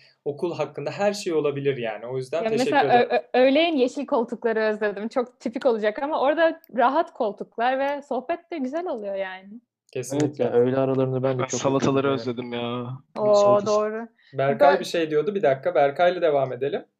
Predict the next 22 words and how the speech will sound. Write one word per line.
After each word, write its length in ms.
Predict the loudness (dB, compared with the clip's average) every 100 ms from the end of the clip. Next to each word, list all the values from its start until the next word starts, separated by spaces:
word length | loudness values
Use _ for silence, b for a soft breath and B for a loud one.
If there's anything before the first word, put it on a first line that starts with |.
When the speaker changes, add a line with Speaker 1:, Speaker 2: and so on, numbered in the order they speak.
| _ _ _ _ _
Speaker 3:
Evet, 320 | 2 2 2 0
ben 160 | 2 6
öğle 260 | 8 8
arasını 320 | 4 2 0 -10
çok 220 | -6 -4
özledim 400 | -2 -2 -6 -8
ya. 220 | -8 -10 -14
Şimdi 380 | -12 -8 -6 -6 -8
biz 140 | -6
zaten 280 | -4 -2 -4
hepimiz 260 | -4 -4
I 260 | 0 0 2
B 40 |
öğrenciler 400 | 0 0 -4 -4
olduğumuz 420 | -2 -2 -6 -12 -14
için 360 | -14 -14 -14 -18
ders 340 | -4 -2 -2
sırasında 540 | -4 -6 -6 -8 -6 -4
hepimiz 300 | -4 -8 -4
çok 280 | -4 -4
yoğun 220 | -4 -4 -4
insanlarız. 600 | -10 -12 -12 -16 -20